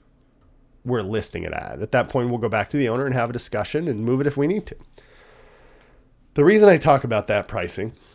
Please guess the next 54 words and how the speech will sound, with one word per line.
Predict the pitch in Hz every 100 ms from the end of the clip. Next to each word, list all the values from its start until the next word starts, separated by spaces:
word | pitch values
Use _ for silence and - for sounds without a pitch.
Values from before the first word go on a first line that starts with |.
| _ -
and | 127
the | 123
reason | 131 135
I | 117
talk | 123
about | 113 104
that | 101 -
process | 113 107 - 90 -
is | 104
so | 113
that | 104
you | 117
can |
get | 117 104
some | - 139
idea | 139 107 110
of | 101
what's | 104 -
happening | 117 107 107 104 98 95 -
on | 107 110 107 107
the | 110
other | 147 156
side. | - - - - - _ _ _ _ _ _ _ _ -
So | -
most | 139 147 151
of |
what | 143
we | 120
deal | 113 113
with | 107
is | 101
single | - 117 104
family | - 98 95
rentals. | 95 90 - - - 104
We | 104 107
do | 95 123 127
work | 113 110 -
with | 104 -
thirty-three | 113 110 - 104
Realty. | 104 107 - 180 - - - 107
They | 110 113 113 113
have | - 120 110 104 98 98 -
all | 127 117
multifamily, | 120 120 131 120 92 92 95 143 175 -
<clears throat> | _ 113 - -
and | 127
so | 143
they | 131 135
have | 127
a |
lot | 113 110
more | 117 117
of |
a, | 104